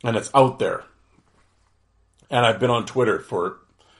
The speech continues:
nine years, ten years. So I put out tens of thousands of tweets arguing with these people or putting up pictures or fight videos or what have you. So yes, I'm a creator, and that's a content creator. So I guess that makes me a talking head,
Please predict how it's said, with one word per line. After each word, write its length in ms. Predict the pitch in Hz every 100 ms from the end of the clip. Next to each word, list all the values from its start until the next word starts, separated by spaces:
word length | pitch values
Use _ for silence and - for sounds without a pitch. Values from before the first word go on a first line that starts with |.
| _ _ _ _ -
nine 420 | 127 107 104 104
years, 460 | 101 95 - - - _ _
ten 200 | - 107
years. 400 | 104 95 101 - _ _ _ _ _ _ _ _ _
So 140 | - 123
I 80 |
put 260 | 104 - 147
out 440 | 131 110 - _
tens 300 | - 143 139
of 120 | 117 -
thousands 580 | 120 113 120 110 98
of 120 | 101 -
tweets 520 | - 101 95 - - _ _ _ _ _ _ _ _ _ _ _ _ _ _ _ _ _ _
arguing 360 | 131 135 123 117
with 120 | 117
these 180 | 113 107
people 340 | - 104 107
or 60 | 107
putting 300 | - 120 113
up 100 | 110
pictures 400 | 123 104 98 92
or 60 | 95
fight 280 | 113 101
videos 320 | 104 95 92 87
or 40 |
what 160 | 95 92
have 260 | 90 85
you. 100 | - - _ _ _ _ _ _ _ _ _ _ _ _ _ _ _ _ 131
So 240 | 143 123
yes, 400 | 120 120 107 -
I'm 140 | 113
a 40 | 104
creator, 460 | - 107 104 101 101
and 80 |
that's 280 | 98 98 -
a 100 | 98
content 520 | - 110 101 110 101
creator. 420 | - 104 95 95 95
So 160 | 107
I 60 | 98
guess 180 | 101 -
that 180 | 104
makes 240 | 104 98 104
me 60 |
a 40 | 95
talking 380 | 107 98 110 92
head, 240 | 92